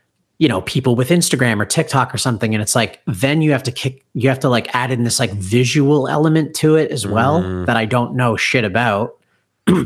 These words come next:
Speaker 1: And, like, I don't really like being on camera or, like, you know, that sort of shit. So it's like, like, it, it is very much different in terms of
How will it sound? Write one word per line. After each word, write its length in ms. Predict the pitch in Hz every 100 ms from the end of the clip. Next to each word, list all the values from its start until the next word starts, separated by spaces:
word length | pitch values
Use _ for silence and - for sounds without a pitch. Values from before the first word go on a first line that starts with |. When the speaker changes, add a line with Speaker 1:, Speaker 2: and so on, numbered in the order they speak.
| - -
Speaker 1:
And, 120 | 143
like, 120 | 143
I 120 | 147 165
don't 180 | 185
really 220 | 151 156 151
like 280 | 147 147
being 420 | - 135 131 123 113 - _ _ _ _ _ _ _ _
on 300 | 120 120 123
camera 640 | - - 123 127 131 123 123
or, 100 | 120
like, 240 | 107 104 - - _ _ _ _
you 140 | 123 127
know, 160 | 107
that 220 | 95 117 117
sort 160 | 160
of 80 | 147
shit. 160 | - 156
So 100 | 135
it's 100 | 120
like, 240 | 120 113 - _ _ _ _ _ _ - -
like, 340 | 131 135 - _ _ _ _
it, 160 | 143
it 280 | 143 160 139
is 420 | 147 147 127 - - -
very 340 | 113 123 123
much 500 | 117 117 113 - - _ _ _ _ _ _ _ _ -
different 420 | 135 131 120 107
in 140 | 110
terms 320 | 92 117 107
of 100 | 101